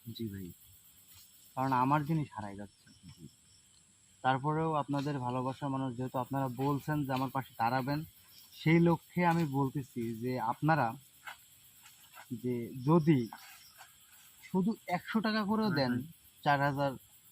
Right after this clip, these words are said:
Speaker 2: আপনারা যে চার পাঁচ হাজার সাবস্ক্রাইবার আছেন, মানে, অ্যাক্টিভ আছেন, সতেরো হাজার সাবস্ক্রাইব ঠিক আছে, কিন্তু, আহ, চার পাঁচ হাজার ভিউ হয় আর কি,
Speaker 1: জি ভাই।
Speaker 2: রিয়েল টাইমে থাকেন,
Speaker 1: মানে, অ্যাক্টিভ
Speaker 2: আপনার
Speaker 1: থাকে
Speaker 2: অ্যাক্টিভ
Speaker 1: সবসময়।
Speaker 2: থাকেন সবসময়। তারা যদি একশো টাকা করে দেয়, ইনশাল্লাহ, তাহলে আমি বিপদ থেকে উদ্ধার হইতে পারবো। আসলে ভিউয়ার্স,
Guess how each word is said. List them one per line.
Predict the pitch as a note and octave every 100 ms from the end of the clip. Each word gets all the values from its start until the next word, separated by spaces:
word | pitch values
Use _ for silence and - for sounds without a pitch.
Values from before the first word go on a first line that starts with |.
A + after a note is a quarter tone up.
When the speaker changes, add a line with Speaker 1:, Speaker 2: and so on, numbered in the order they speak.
| -
Speaker 2:
আপনারা | B2 C#3 C#3+
যে | C#3
চার | C3 B2+
পাঁচ | C3 B2
হাজার | C3+ B2+
সাবস্ক্রাইবার | B2+ - C3 B2 A#2+
আছেন, | A#2 A2+ A2+
মানে, | A#2 A#2+
অ্যাক্টিভ | B2+ - C#3+
আছেন, | A#2+ G#2+ A2+ B2 - - -
সতেরো | E3 F3
হাজার | F#3+ G#3
সাবস্ক্রাইব | G3 F#3+ - G3 -
ঠিক | E3
আছে, | E3 C3+ B2+
কিন্তু, | C#3 C#3+ D#3 D3+ C#3 - - - - - -
আহ, | B2+ B2 -
চার | C3+
পাঁচ | C3+
হাজার | C3+ D3 C3+
ভিউ | B2 B2+
হয় | A2 G2+
আর |
কি, | F#2+ -
Speaker 1:
জি | A2+ A2
ভাই। | F#2
Speaker 2:
রিয়েল | A#2+ A2+
টাইমে | G#2+ A#2 A2+ -
থাকেন, | A2 G2
Speaker 1:
মানে, | B2
অ্যাক্টিভ | B2 - A#2+
Speaker 2:
আপনার | A2+ G2
Speaker 1:
থাকে | F#2
Speaker 2:
অ্যাক্টিভ | F2+ A2+ C#3+ A#2+
Speaker 1:
সবসময়। | F#2
Speaker 2:
থাকেন | A2 A#2 C3
সবসময়। | - - A2+ A#2+ - - - - -
তারা | C#3
যদি | D#3 D3+
একশো | - D3+
টাকা | E3+ E3
করে | E3 E3+
দেয়, | D#3+ E3 D#3
ইনশাল্লাহ, | C#3+ D#3 D#3+
তাহলে | D3 C#3 D3
আমি | D3 D3
বিপদ | C3 A#2+ -
থেকে | B2+
উদ্ধার | B2+ A2 C3
হইতে | B2 G2
পারবো। | G2 G2
আসলে | A2+ D3 D#3
ভিউয়ার্স, | D#3 D#3